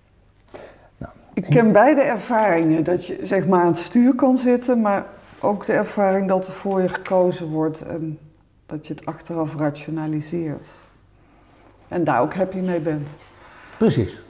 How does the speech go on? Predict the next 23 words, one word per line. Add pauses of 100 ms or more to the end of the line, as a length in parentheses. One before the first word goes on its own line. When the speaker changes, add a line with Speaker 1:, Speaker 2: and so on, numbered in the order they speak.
Speaker 2:
Ja. (560)
Speaker 1:
Ja. (1080)
Nou,
psychosynthese, (100)
Speaker 2:
Ja.
Speaker 1:
in
wezen,
als
het
Jolie, (1000)
als
je
goed,
als
je
er
heel
erg
in
duikt, (100)
kom
je (800)
op